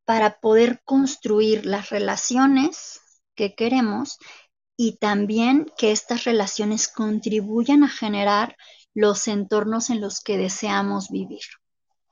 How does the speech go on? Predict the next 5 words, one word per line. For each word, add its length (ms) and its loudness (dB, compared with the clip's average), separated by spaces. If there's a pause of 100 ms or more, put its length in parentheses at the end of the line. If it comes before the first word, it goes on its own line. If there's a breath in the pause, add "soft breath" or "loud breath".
(1600)
Como 500 0 (360)
ya 200 4
les 180 4
decía 420 2
anteriormente, 1000 -2